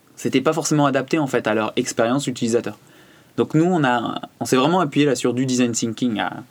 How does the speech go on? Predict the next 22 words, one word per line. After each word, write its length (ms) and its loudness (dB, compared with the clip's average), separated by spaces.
euh, 160 -10
à 100 -8
toutes 160 -2
les 80 2
sauces, 320 0
<laughs> 420 -8
euh, 200 2
pour, 400 0
euh, 380 0
l-, 500 0
les 500 2
accompagner 460 0
dans 140 2
la 120 0
définition 540 0
du 100 -2
besoin 440 0
et 60 0
dans 100 0
la 100 2
création 500 0
de 320 0